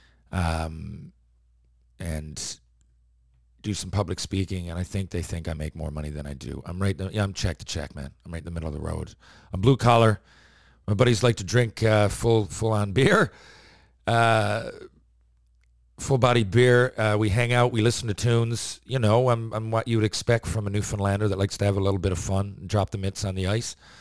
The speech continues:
Uh, so, and, and, and I'm pr-, proud of that. I'm, I'm, I'm just saying that we're surrounded by people that, you know, might run off at the mouth a little bit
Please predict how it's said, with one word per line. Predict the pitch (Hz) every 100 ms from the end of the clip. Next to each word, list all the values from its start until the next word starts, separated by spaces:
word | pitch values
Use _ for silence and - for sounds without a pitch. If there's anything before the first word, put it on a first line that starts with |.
| - - - - _ _ -
Uh, | 101 98 98 95 92 - _ _ _ _ _ _ _ _ _ _ _ _ _ _ _ -
so, | - - 113 113 107 98 - _ _ _ _ _
and, | - 127
and, | 131
and | 135 123
I'm | 120
pr-, | - - 143
proud | - 139 120
of |
that. | 92 90
I'm, | 95 101
I'm, | 98
I'm | 98
just | 107 -
saying | 120 110 95
that | 92
we're | 87 95
surrounded | - 98 101 104 92
by | 90
people | 87 98 - 92
that, | 80 - _ _ - - - - -
you | 92
know, | 90
might | 85 87
run | 87
off | 87 85 -
at |
the | 85
mouth | 87 95 -
a |
little | 87 82
bit | 69 113